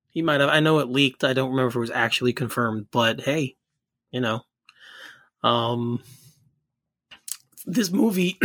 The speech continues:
<clears throat> this movie is going to be covering a lot of the Spider-Man that we've had, so.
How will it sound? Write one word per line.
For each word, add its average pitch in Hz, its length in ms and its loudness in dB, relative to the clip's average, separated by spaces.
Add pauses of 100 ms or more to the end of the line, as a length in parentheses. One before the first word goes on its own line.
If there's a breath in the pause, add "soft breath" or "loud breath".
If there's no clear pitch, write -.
<clears throat> - 160 -4
this 175 140 -2
movie 202 220 2
is 156 100 2
going 147 220 2
to 147 60 -4
be 143 100 -2
covering 151 580 0 (760 soft breath)
a 139 80 -6
lot 156 260 4
of 170 180 -2
the 175 60 -2
Spider-Man 151 720 0
that 135 120 -10
we've 127 120 -6
had, 120 260 -8
so. 127 380 -4